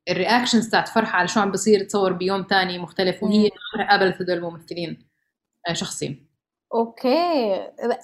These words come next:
Speaker 2: I love... بحب قوي الحاجات دي في ال-، في التكنيكاليتيز بتاعت التصوير، لأن كمت-، كمشاهدة ما بنعرفش خالص الحاجات دي، بيبقى بالنسبة لنا يس كله سيكونس واحد، كله بيحصل في نفس الوقت.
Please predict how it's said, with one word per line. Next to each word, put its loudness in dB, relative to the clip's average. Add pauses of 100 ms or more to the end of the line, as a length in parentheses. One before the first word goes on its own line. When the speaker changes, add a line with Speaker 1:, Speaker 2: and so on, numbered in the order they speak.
(360)
Speaker 2:
I -4
love... 2
بحب 0
قوي 6
الحاجات 2
دي -2
في -4
ال-، -4
في -8
التكنيكاليتيز -2
بتاعت -4
التصوير، -6
لأن 0
كمت-، -8
كمشاهدة -2 (340)
ما -4
بنعرفش 2
خالص 0
الحاجات -2
دي، -4
بيبقى 0
بالنسبة -6
لنا 0
يس 0
كله 2
سيكونس -4
واحد، -4
كله -4
بيحصل -8
في -14
نفس -12
الوقت. -6